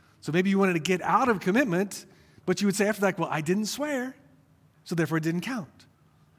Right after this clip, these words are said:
Or you might use the ultimate trump card, and that was, "I had my fingers crossed, so therefore it didn't, whatever I said when my fingers were crossed didn't really count." That's what we do as kids.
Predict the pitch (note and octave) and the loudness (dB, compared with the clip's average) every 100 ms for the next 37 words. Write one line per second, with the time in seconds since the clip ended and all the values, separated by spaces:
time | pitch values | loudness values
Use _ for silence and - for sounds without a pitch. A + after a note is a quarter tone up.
0 | - A3+ G#3+ A3 G#3 G#3 G#3+ F#3 G3+ G#3 | 0 4 6 4 2 2 2 0 0 2
1 | A3+ G#3+ G#3+ G#3+ - A#3+ A3 C#3+ D3 E3 | 2 0 -2 -2 -2 -4 -2 -2 0 0
2 | F3+ E3+ E3+ - - - _ _ _ _ | 0 0 0 -4 -14 -20 _ _ _ _
3 | - A2+ C#3 F3+ C4 D4 A#3+ - F#3 F#3+ | -12 -8 -4 -4 -4 -4 -6 -6 -8 -8
4 | - - - F#3+ F#3 F#3 F3+ F3+ E3+ F#3 | -14 -10 0 2 4 4 4 0 2 2
5 | A3+ A3+ D4+ C#4+ A#3+ G#3 - G#3 G#3 C4 | 4 2 2 2 2 -2 -2 2 2 4
6 | C4 A#3+ A3 G#3+ - E3 - D#3 A3+ A3 | 2 2 4 4 2 -10 -6 0 2 2
7 | E3 E3+ E3 D#3+ B2 G#2 - _ _ _ | 2 2 2 -2 -8 -14 -20 _ _ _
8 | _ _ - _ _ _ F4+ F4+ D4+ C4+ | _ _ -20 _ _ _ 0 4 6 4
9 | - - C#4 A3+ D4 - - - | 2 0 4 4 2 -8 -8 -10